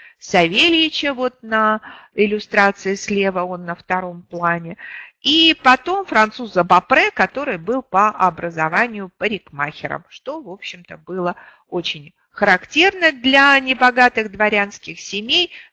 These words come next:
Главное, что француз. А с каким уж он там образованием, это уже дело, э, десятое.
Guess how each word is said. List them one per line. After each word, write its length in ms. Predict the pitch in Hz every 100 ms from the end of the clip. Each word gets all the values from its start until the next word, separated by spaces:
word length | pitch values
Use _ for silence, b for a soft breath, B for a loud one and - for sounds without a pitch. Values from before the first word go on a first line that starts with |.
| -
Главное, 400 | 262 311 247 220
что 180 | -
француз. 640 | 220 185 180 180 - _ - -
А 300 | 151 143 -
с 100 | -
каким 380 | 190 - 392
уж 160 | 403 -
он 120 | 285
там 240 | 285 262 247
образованием, 840 | 226 233 220 220 208 202 190 180
это 240 | 214 - 180
уже 320 | 175 175 190 B B B
дело, 440 | 160 170 180 175 185 B B
э, 380 | 175 175 170 151
десятое. 720 | 175 214 - 143 135 - -